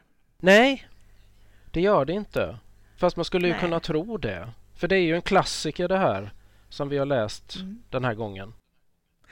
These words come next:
Speaker 2: Men ingen av oss hade läst den förut.
Speaker 1: Nej.
Speaker 2: Nej,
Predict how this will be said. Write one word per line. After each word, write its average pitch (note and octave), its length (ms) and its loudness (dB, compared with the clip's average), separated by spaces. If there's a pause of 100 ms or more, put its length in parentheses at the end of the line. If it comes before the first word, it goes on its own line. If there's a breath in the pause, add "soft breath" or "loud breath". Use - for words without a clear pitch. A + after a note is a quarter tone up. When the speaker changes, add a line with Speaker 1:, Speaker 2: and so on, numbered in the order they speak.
(360 loud breath)
Speaker 2:
Men A#3 140 -2
ingen B3+ 420 0
av F#3 180 -2
oss E3 140 -6
hade F#3+ 200 -2
läst E3+ 260 -2
den E3 120 -8
förut. D#3+ 220 -6
Speaker 1:
Nej. F3 260 2 (920)
Speaker 2:
Nej, G#3 380 -6